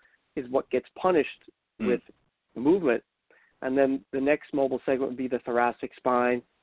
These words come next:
Speaker 1: And if the thoracic spine is not moving well, if it loses mobility, that can manifest into low back pain as well, or even neck and shoulder pain, which is the segment above. So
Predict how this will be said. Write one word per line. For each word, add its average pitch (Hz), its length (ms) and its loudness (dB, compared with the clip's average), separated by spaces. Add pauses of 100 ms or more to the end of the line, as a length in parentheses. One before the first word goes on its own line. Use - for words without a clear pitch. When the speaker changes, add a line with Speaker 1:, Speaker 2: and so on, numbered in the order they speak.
(300)
Speaker 1:
And 123 160 2
if 120 100 -2
the - 60 -20
thoracic 127 460 2
spine 127 320 2
is 113 120 -4 (1040)
not 131 260 4
moving 160 320 4
well, 175 360 4
if 139 100 -10
it 139 100 -6
loses 135 260 -8
mobility, 147 580 -2 (360)
that 120 180 -4
can 117 120 -10
manifest 113 460 -6
into 110 180 -6
low 113 160 2
back 107 260 0
pain 110 200 -2
as 104 120 -6
well, 113 260 2
or 117 200 4
even 117 300 0
neck 113 180 2
and 110 120 -4
shoulder 120 280 2
pain, 107 260 -6
which 107 180 -8
is 104 120 -12
the 104 160 -18
segment 104 280 -2
above. 107 340 2 (580)
So 147 340 4